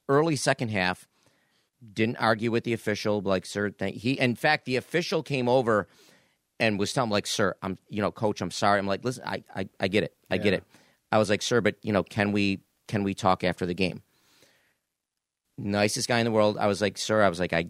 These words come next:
Speaker 1: I totally understand why she got the card. I get it. Not argument." I was like, "I'm just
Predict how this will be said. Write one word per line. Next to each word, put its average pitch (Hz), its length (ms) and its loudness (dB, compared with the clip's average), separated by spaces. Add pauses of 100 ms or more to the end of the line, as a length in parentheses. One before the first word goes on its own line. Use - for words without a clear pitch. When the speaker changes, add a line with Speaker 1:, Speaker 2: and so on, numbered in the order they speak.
(120)
Speaker 1:
I 90 100 0
totally 98 400 0
understand 98 440 0
why 90 120 0
she 101 160 -8
got 95 200 0
the 90 60 -8
card. 92 440 0 (520)
I 87 100 0
get 92 220 0
it. 95 160 0 (100)
Not 87 300 -2
argument." 90 460 -2
I 95 100 -4
was 90 140 -2
like, 90 240 -4 (640)
"I'm 92 160 -2
just - 380 0